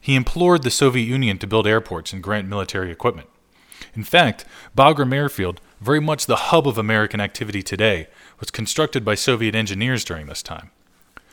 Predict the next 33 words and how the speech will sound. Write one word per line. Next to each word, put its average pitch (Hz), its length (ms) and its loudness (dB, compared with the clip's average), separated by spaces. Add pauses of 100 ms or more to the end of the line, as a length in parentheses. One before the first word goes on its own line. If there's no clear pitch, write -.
(160)
He 131 140 -4
reached 143 240 0
out 143 160 2
to - 80 -12
the 127 60 -2
United 127 260 0
States 170 320 0
for 123 100 -6
irrigation 117 560 2
and 101 120 -2
infrastructure 101 580 -4
projects 87 540 -8 (260)
and 107 100 -6
generally 131 360 0
tried 107 240 0
to 107 80 -6
improve 107 340 -4
Afghanistan's 95 680 -6
lot. 101 440 -2 (480)
Though 143 120 -4
very 208 220 6
little 175 240 2
changed 127 460 0
in 101 100 -2
most 101 220 -2
of 95 60 -10
the 87 60 -12
country, - 420 -8 (260)
there 127 100 -2
were 151 220 2
signs 107 320 -2
of 95 60 -14
progress. - 600 -2